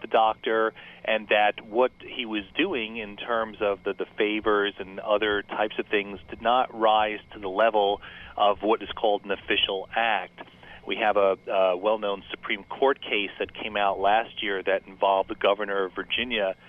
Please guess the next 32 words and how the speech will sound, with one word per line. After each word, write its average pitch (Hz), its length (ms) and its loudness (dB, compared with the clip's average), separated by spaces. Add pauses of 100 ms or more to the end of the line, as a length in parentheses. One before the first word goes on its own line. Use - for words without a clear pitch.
(260)
uh, 95 220 2
Robert 101 320 0
Mc-, 98 140 -6 (200)
McDonnell, 104 600 0 (260)
and 98 140 -4
what 98 160 -2
he, 120 280 -6 (160)
what 104 140 -4
that 131 220 0
case 104 240 0 (120)
had 101 200 -2 (120)
held 127 460 2 (320)
was 110 160 -2
that 117 160 4
it's - 180 -6
really 139 240 2
not 127 220 -2
enough 117 360 -2 (300)
to 104 140 -4 (140)
sustain 110 280 -4
a 101 60 -2
bribery 104 680 0
conviction 98 540 -4
against 98 300 -8
a - 20 -6
public 101 380 -4
official 110 560 -2 (320)
if 117 180 -2
they're 107 140 0
merely 107 560 -2
offering 104 480 -4
courtesies 104 800 -4